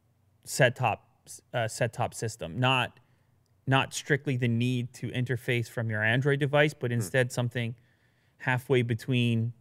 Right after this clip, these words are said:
Speaker 1: well, something like Apple T V, essentially.
Speaker 2: Yeah.
Speaker 1: Of course, you're still gonna cast to it, but now you're gonna have a dedicated remote. Apparently,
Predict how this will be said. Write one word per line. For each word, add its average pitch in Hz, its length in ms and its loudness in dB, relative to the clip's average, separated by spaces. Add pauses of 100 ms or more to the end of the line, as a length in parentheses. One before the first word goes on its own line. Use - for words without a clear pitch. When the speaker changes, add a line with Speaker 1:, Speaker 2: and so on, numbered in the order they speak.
(320)
Speaker 1:
well, 147 300 8
something 151 300 -2
like 135 120 0
Apple 123 280 4
T 113 180 -2
V, 131 180 0
essentially. 107 640 -4 (280)
Speaker 2:
Yeah. 113 100 0
Speaker 1:
Of 87 40 4
course, 143 220 4
you're 127 100 0
still 131 240 0
gonna 113 180 2
cast 160 500 0
to 113 140 0
it, 113 140 0
but 123 120 -4
now 120 180 0
you're 120 160 2
gonna 117 200 0
have 113 160 -2
a 110 40 -4
dedicated 113 600 -4
remote. 113 400 0
Apparently, 120 600 0